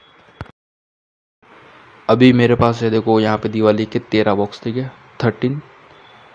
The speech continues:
तेरह समझ लो ना, थर्टीन, ठीक है। तो अभी इसको साथ,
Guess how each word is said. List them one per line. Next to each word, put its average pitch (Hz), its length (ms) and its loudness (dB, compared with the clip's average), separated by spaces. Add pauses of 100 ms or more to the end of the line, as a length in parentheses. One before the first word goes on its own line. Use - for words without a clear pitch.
(400)
तेरह 120 200 -2
समझ 120 340 -4
लो 127 60 2
ना, 135 100 -2 (160)
थर्टीन, 104 300 -6
ठीक 98 220 -2
है। 98 160 -12 (1000)
तो 101 160 -4
अभी 101 120 -4
इसको 110 240 -6
साथ, 117 200 -4